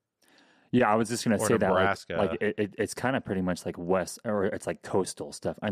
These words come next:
Speaker 2: Yeah.
Speaker 1: know you guys aren't really coastal. Well, kinda. You're,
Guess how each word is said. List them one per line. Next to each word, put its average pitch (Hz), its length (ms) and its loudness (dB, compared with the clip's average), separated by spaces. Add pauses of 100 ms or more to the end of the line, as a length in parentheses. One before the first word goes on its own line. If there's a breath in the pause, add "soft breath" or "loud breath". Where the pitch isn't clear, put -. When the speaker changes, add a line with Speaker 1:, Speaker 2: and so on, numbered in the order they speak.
Speaker 2:
Yeah. 175 120 6
Speaker 1:
know 101 100 4
you 95 160 0
guys 95 220 2
aren't 95 160 0
really 82 180 -2
coastal. 85 640 -4
Well, 131 100 2
kinda. 127 340 -2
You're, 90 260 0